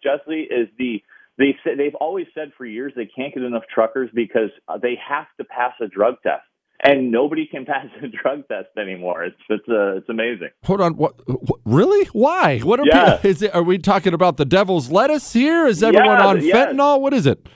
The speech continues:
Speaker 1: Well, the number one is the devil's lettuce. But then, you know, once you get into trucking,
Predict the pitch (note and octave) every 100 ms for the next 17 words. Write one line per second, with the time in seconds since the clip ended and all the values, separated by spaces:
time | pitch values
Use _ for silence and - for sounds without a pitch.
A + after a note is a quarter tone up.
0 | _ C3 E3 D3 C3 C#3 F3 G3 C#4+ D4+
1 | B3+ F3+ G3 G#3+ G3 D3+ D#3 B2 D3+ C#3+
2 | D3+ C3 A#2 A#2+ C#3 G#2 E2+ _ - C#3
3 | G3+ A#3+ G3 E3 E3 G3+ A3 F#3+ D#3+ -
4 | G#3+ A#3 D#3+ - C#3+ C3 C3+ A#2+